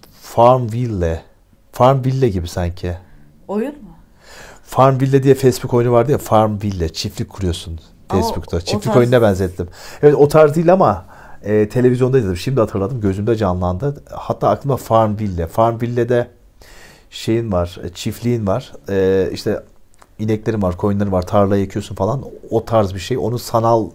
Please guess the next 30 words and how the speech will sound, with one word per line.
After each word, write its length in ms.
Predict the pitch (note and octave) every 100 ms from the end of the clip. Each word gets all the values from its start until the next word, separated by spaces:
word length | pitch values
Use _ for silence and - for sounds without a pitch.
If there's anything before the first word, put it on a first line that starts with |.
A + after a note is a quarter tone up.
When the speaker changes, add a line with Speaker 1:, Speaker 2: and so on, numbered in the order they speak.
| - - - - A#2+
Speaker 1:
daha 160 | C3
sanal, 300 | C#3+ A#2+ A2
daha 180 | A2+ C3
animasyon 520 | A#2 A#2+ A#2 - A#2+
tarzı, 420 | A2 G2 E2+ E2+ E2
daha 160 | G2
gerçeği. 520 | G#2+ F2 F2+ F2 E2+ E2+ - _ _ _ _
Evet, 220 | G2+ G#2 - - - -
anladım 340 | G#2+ A#2 B2+
Metaverse 520 | G2+ G2+ G2 F#2 -
ne 40 | F2+
demek. 380 | F2+ E2+ - -
Belki 240 | G#2 G2+
ileride 240 | G#2+ G#2+ G#2
daha 120 | G2+
çok 180 | G2+ -
gelişecek. 600 | F2 E2+ - B2 - - - - - - - -
Çünkü 240 | E3+ F3 C3
Speaker 2:
Evet. 120 | - - - - -
Speaker 1:
mesela 240 | - C#3 -
ilk 240 | C3 -
YouTube 260 | C3+ C#3 -
çıktığında 340 | - C3 C3+
da 60 | G2+
biz 80 |
çok 200 | G2+ G2
şey 120 | - F#2+
anlamamıştık. 500 | F2+ E2+ E2 - G#2
Instagram, 600 | G2+ - G2+ F#2 F#2 F2 - -
Facebook. 680 | - G2 G2 - F#2 - -